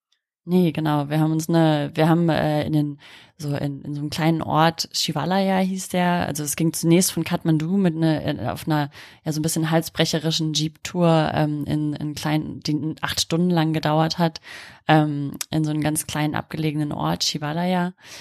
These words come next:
Und von dort aus sind wir dann, ähm, auf einer sehr einsamen Route in, ja, Christine, du bist die Zahlenqueen, ich glaub, in acht Tagen Richtung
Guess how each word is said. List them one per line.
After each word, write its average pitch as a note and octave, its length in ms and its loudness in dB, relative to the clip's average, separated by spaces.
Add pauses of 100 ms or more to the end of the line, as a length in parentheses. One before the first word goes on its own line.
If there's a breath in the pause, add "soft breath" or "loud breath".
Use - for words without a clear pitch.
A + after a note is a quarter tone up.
(240 loud breath)
Und D#3 180 4
von D#3 160 2
dort D3 240 4
aus D#3+ 220 4
sind D#3 180 -4
wir D3+ 80 -2
dann, D3 400 -2
ähm, C#3+ 300 0
auf - 200 0
einer D3 220 4
sehr D3 340 0
einsamen D#3 680 0
Route G3 580 -4 (440 loud breath)
in, D3 680 2 (240)
ja, C3+ 220 0 (200)
Christine, D3 300 4
du D3 80 6
bist C#3+ 180 0
die C#3 60 0
Zahlenqueen, C#3+ 560 2
ich D3+ 80 0
glaub, - 180 -2
in D3 120 0
acht - 200 -2
Tagen G3+ 460 0 (520 loud breath)
Richtung F#3+ 500 0